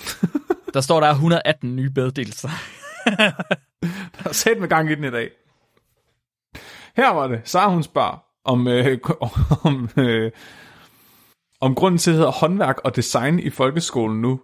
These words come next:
Speaker 1: i stedet for håndarbejde, er fordi, man ikke må kalde det håndarbejde på grund af kiropraktik.
Speaker 2: Uh, det er et godt spørgsmål. Øh, men jeg tror måske, at det, i så fald,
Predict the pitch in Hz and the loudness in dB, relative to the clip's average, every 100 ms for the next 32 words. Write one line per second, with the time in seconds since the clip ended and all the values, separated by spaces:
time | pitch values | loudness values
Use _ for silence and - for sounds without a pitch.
0 | - 117 - 165 143 117 101 - 147 185 | -8 -6 0 2 2 2 2 2 0 0
1 | - 92 104 101 - 117 - 117 135 123 | 2 0 0 -4 -2 -2 -2 0 2 2
2 | 117 110 120 - - 117 127 104 117 120 | 2 2 0 -4 -6 -2 -2 0 -2 -2
3 | 120 - - 120 110 113 113 - - - | -2 -4 -6 -6 -6 -6 -10 -12 -12 -10
4 | - - _ _ _ - - - 151 190 | -12 -12 _ _ _ -20 -18 -2 2 2
5 | 139 151 - 175 - - - - 127 117 | 2 -2 -4 -10 -10 -14 -12 0 2 4
6 | 113 95 85 131 131 135 185 156 - 160 | 2 0 -2 0 2 2 0 0 0 -2
7 | - 127 - 127 120 117 113 110 - _ | -2 -6 -2 0 0 0 0 -4 -10 _
8 | _ _ _ _ _ - - 180 - 123 | _ _ _ _ _ -2 0 0 2 0